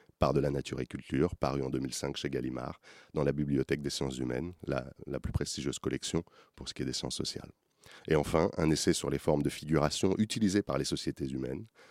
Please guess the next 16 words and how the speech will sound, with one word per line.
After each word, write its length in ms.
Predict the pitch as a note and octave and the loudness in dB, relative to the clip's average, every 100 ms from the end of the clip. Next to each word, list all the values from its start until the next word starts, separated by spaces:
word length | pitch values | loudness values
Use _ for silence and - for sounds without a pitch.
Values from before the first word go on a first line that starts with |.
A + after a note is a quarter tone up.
| - | -12
selon 300 | - E2+ E2 | 0 4 6
les 140 | D2 C#2+ | 4 2
ont-, 120 | C#2+ - D#2+ | -2 -6 -4
les 220 | D2 C#2 | -2 4
ontologies 520 | F2+ G#2+ G#2 F2+ E2+ | 4 6 6 6 0
qui 120 | - C#2 | -6 -4
les 180 | C#2 | -2
animent, 400 | C2 B1+ A#1+ D2+ - _ _ G2+ | -2 -2 -4 -6 -10 _ _ -2
et 80 | |
qui 120 | - E2+ | 2 4
vient 140 | E2 | 6
de 80 | D2+ | 4
paraître 420 | C2 B1 D2+ - | 0 0 -4 -4
en 100 | F2 | -4
septembre 520 | - C#2+ - D2 C2+ | -2 -2 0 0 0
dernier 380 | C2+ B1 B1 C2+ | -2 -4 -6 -8